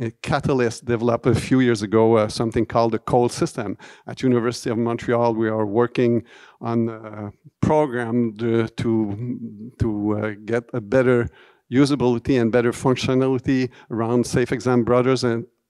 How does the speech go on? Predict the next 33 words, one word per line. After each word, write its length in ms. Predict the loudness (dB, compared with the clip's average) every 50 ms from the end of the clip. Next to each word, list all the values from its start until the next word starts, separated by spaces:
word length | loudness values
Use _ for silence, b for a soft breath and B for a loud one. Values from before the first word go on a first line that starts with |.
| -6
browsers 520 | 0 0 2 2 2 2 2 2 2 0 0
and 280 | -4 -2 -2 -2 0
other 220 | 0 0 -2 -2 0
things. 240 | 0 0 0 0 2
So 220 | 0 0 0 b b b b b b -12
we, 260 | -8 -6 -6 -6 -6 -6 -6
in 120 | -4 -4
the 220 | -4 -4 -4 -6 -8 -12 _ _
sina 300 | -10 -6 -2 -2 -2 0
project, 460 | 0 0 0 2 2 0 -2 -2 0
we 120 | 2 4 4
are 180 | 4 2 0
kind 280 | -2 -2 -2 0 0 -2
of 120 | -2 -4
merging 400 | -4 -2 0 0 4 4 6 6
the 100 | 6 4
two. 340 | 4 6 6 6 6 6 B B B B B B -8
And 160 | -4 0 0
the 100 | 0 0
second 460 | 0 -2 -2 -2 0 2 2 4 4 4
development 580 | 2 2 2 2 2 2 2 2 2 2 2
is 300 | 2 4 4 4 2 0
integration 640 | -4 -6 -6 -6 -2 0 2 2 2 2 0 0 0
of 260 | 0 -2 -4 -6 -10 -18 b b b b b b _
proctoring. 580 | -2 -2 -2 0 2 2 4 6 6 6 6 4
So 220 | 4 2 2 4
that's, 340 | 4 4 2 2 0 0 2
uh, 200 | 2 2 2 0 -4 _ _ _ _
what 320 | 2 2 2 2 0 -4 -2 0
is 200 | 2 2 2 0 -4 -10 _ -2
done 280 | 0 2 2 2 2
by 200 | 2 0 -2 -2
the 200 | 0 0 0 -2